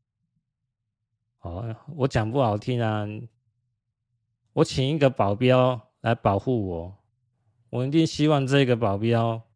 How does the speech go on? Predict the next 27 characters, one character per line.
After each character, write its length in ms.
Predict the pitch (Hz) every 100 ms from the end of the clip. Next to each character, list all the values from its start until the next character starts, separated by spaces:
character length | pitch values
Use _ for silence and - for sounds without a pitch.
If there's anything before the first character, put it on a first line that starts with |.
| _ _ _ _ _
经 340 | - 139 139
验 260 | 139 135 107
丰 320 | 107 107 110
富 220 | 117 123
啊。 460 | 98 87 87 92 _ _ _ _ _ _ _ _ _ _ _ _ _ _ _ _ _ _ _ -
难 180 | 127
道 140 | 160 156
我 100 | 139
请 300 | - 120 123
一 20 |
个 140 | 123
四 220 | 113 - 139
个 120 | 113
月 200 | 120 113
的， 320 | 110 107 101 _ _ _ _ _
哦， 500 | 110 101 92 92 - _
保 200 | - 98
镖 400 | 98 120 117 117 - _ _ _ _
来 120 | - 104
保 220 | 101 95
护 280 | 110 107 87
我 100 | 85
吗？ 320 | 87 90 92 _ _ _ _ _ _ _ _ _ _ _ _ _ _ _ _ _ _ _ _ _ _ _ _ _ _ _
怎 160 | - 95
么 120 | 104
可 340 | - - 82
能？ 360 | 76 76 76 78